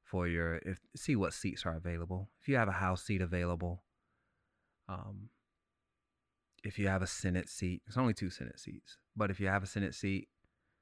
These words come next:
available, um,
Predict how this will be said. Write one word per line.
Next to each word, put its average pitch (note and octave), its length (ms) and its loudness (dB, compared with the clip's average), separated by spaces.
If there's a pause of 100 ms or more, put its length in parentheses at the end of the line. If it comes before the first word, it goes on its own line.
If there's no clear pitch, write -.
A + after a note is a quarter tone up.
(260)
available, F2 580 2 (1500)
um, D2+ 640 -8